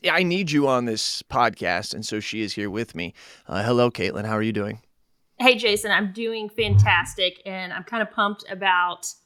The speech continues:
Speaker 2: people and processes. So
Speaker 1: Mm-hmm. Yeah,
Speaker 2: and I
Speaker 1: and
Speaker 2: wanna
Speaker 1: that is a
Speaker 2: put your
Speaker 1: thing.
Speaker 2: on it, too.
Speaker 1: Yeah, and we can go back to people. That's a very good point, because you said you listened to it, and I've had some feedback from other listeners that we can maybe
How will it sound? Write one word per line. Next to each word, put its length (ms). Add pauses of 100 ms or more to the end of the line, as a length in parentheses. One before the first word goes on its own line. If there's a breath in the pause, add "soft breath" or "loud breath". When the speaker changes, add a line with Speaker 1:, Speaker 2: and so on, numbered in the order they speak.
(680)
Speaker 2:
people 300
and 200
processes. 840 (160)
So 200
Speaker 1:
Mm-hmm. 300 (380)
Yeah, 120
Speaker 2:
and 80
I 40
Speaker 1:
and 40
Speaker 2:
wanna 120
Speaker 1:
that 80
is 100
a 60
Speaker 2:
put 100
your 100
Speaker 1:
thing. 100
Speaker 2:
on 120
it, 140
too. 100 (580)
Speaker 1:
Yeah, 160
and 120
we 100
can 140
go 140
back 300
to 80
people. 500 (340)
That's 220
a 40
very 240
good 200
point, 280
because 340
you 100
said 240
you 160
listened 420
to 140
it, 140
and 80
I've 100
had 160
some 140
feedback 420
from 140
other 180
listeners 460
that 120
we 80
can 140
maybe 320